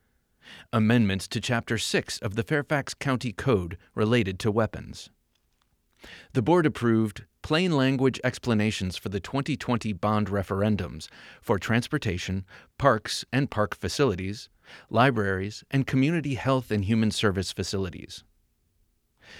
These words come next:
Fairfax County Redevelopment and Housing Authority issuing tax-exempt bonds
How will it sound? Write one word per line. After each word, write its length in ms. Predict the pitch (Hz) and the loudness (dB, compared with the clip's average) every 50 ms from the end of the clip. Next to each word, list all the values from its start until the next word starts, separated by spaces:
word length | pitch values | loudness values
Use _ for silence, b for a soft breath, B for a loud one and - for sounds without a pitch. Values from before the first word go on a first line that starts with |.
| B B B | B B B
Fairfax 420 | - 165 175 160 - 165 147 - - | 2 2 2 4 4 0 0 0 -2
County 360 | - 165 160 143 127 147 139 | -4 -2 -2 0 0 0 0
Redevelopment 680 | 123 139 156 143 151 123 127 135 143 143 113 123 123 117 | 0 0 -2 0 0 0 2 2 2 2 2 2 2 2
and 120 | 107 104 | 2 0
Housing 340 | 98 135 156 139 101 95 95 | 0 -2 -2 -2 -2 -4 -4
Authority 480 | 90 - 95 90 95 95 95 104 107 | -4 -4 -4 -2 -2 -2 -2 -2 -2
issuing 460 | - 123 117 - 143 131 120 113 110 - | -2 -2 -2 -2 0 0 2 2 0 0
tax-exempt 720 | - - 123 151 - - 139 127 104 113 123 113 104 101 | -2 -4 -4 -4 -4 -6 -8 -6 -2 -2 -2 -2 0 0
bonds 480 | 101 117 117 107 92 90 87 92 - - | 0 0 2 0 -2 -4 -8 -10 -12 -14